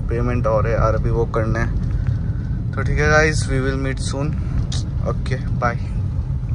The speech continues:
मौसम देख लो दोबारा। तो guys करा लिया कार्ड swipe। अब हम, नानू का phone आ रहा है यार, उससे दो दिन से मिला नहीं हूँ ना मैं, तो जाता हूँ यार उससे भी मिल के आता हूँ एक बार यार।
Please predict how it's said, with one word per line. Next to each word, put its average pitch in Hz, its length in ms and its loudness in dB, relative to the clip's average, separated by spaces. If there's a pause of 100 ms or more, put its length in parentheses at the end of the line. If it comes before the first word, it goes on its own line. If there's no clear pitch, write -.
मौसम - 280 -4
देख - 200 -4
लो - 80 -2
दोबारा। - 1900 -2
तो 139 140 -4
guys 160 420 2 (540)
करा 135 200 0
लिया 147 160 2
कार्ड 139 240 2
swipe। 143 400 -4 (420)
अब 117 220 -6
हम, 123 260 -2 (440)
नानू 127 320 2
का 131 80 4
phone 127 280 -2
आ 117 120 4
रहा 113 120 4
है 127 60 4
यार, 123 220 0 (220)
उससे 135 240 -8
दो 123 180 -6 (200)
दिन 117 160 -6
से 123 100 -6
मिला 120 240 0
नहीं 117 120 -4
हूँ 113 100 -6
ना 135 80 -6
मैं, 139 160 -8 (1000)
तो 101 300 -2 (580)
जाता 117 300 -2
हूँ 120 80 0
यार 110 100 -2
उससे 113 220 -6
भी 110 100 -6
मिल 110 180 -6
के 98 120 -8
आता 92 220 -8
हूँ 92 100 -8
एक 98 100 -10
बार 95 140 -6
यार। 98 200 -8